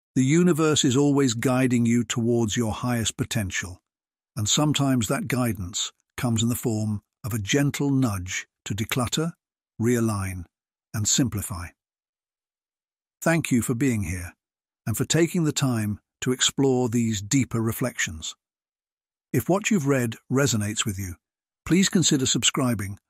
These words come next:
for more content that invites you to explore your soul's journey and the mysteries of the universe. Your support means a lot, and it's always a pleasure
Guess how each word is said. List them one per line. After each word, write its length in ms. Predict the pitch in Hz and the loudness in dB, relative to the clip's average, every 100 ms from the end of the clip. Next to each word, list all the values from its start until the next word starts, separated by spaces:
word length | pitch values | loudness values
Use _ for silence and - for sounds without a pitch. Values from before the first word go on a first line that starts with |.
| _ | _
for 120 | 120 | -2
more 400 | 117 131 147 151 | 2 4 4 2
content 640 | - 131 107 - 82 - - _ _ _ | 0 0 0 -4 -10 -14 -20 _ _ _
that 80 | 123 | -2
invites 520 | 123 113 135 147 - | 0 2 2 0 0
you 120 | 135 123 | 2 2
to 120 | 123 | 0
explore 540 | 117 - - 131 131 | 2 0 2 2 4
your 180 | 123 113 | 4 2
soul's 460 | - 151 131 123 107 | 0 2 2 2 0
journey 500 | 131 117 98 78 - _ _ _ - | 0 0 -2 -6 -14 _ _ _ -4
and 140 | 113 | -2
the 60 | 104 | 0
mysteries 640 | 123 139 - 113 101 - _ | 2 2 0 -2 -2 -8 _
of 120 | 107 | -6
the 100 | 104 | -2
universe. 640 | 107 110 101 87 76 - - _ _ _ _ _ _ _ _ _ - | 0 0 -2 -8 -10 -10 -12 _ _ _ _ _ _ _ _ _ -4
Your 140 | 123 | 0
support 600 | - 117 180 139 98 - _ _ _ | 0 2 2 2 -2 -12 _ _ _
means 280 | 123 120 110 | 0 2 2
a 60 | |
lot, 380 | 120 117 - - - _ _ _ _ | 0 0 -4 -16 -18 _ _ _ _
and 100 | - | -4
it's 140 | 123 - | -2 2
always 280 | 156 160 143 | 4 4 2
a 60 | |
pleasure 420 | 123 131 107 85 | -2 -4 -4 -6